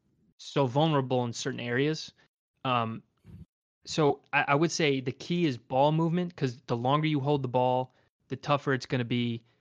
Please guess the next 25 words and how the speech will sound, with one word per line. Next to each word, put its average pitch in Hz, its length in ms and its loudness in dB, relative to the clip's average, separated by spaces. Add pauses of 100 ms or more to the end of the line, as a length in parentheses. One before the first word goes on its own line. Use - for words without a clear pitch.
(140)
because 123 280 0
the 120 100 -2
zone 139 420 2
becomes 127 360 -4
strong. 127 520 -4
Like, 110 220 -10
if 127 100 -12
there's 120 180 -6
no 127 120 0
motion, 135 600 -2
there's 113 180 -8
no 120 80 -8
movement, 143 460 -2 (360)
the 131 100 -6
zone 127 560 0 (220)
isn't 135 240 -2
reacting 127 520 0
to - 120 -8
anything. 113 480 -8
Like, 117 240 -8 (480)
think, 175 300 -2 (1400)
think 196 160 -2
about 208 220 0
a 160 80 2
zone, 160 500 0